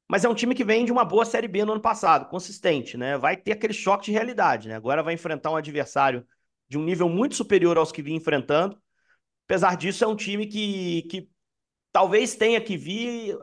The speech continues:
é, arriscando um pouco mais, né? É claro que quando você recebe o Criciúma, você imagina o Criciúma fechado. Mas talvez possa ter no Criciúma ali aquela ambição de recuperar os pontos que perdeu em casa. <laughs>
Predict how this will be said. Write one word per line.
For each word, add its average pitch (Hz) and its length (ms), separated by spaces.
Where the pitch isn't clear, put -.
é, - 460
arriscando 214 480
um 240 100
pouco 247 280
mais, 160 360
né? 135 280
É 151 40
claro 208 340
que 123 280
quando 165 180
você 160 300
recebe 151 380
o 156 40
Criciúma, 226 300
você 220 120
imagina 214 260
o - 20
Criciúma 214 320
fechado. 170 520
Mas 156 240
talvez 214 600
possa 185 380
ter 180 160
no 175 80
Criciúma 170 380
ali 175 60
aquela 202 180
ambição 208 360
de 190 120
recuperar 180 360
os 185 120
pontos 180 280
que - 60
perdeu 175 300
em 214 100
casa. 147 440
<laughs> - 60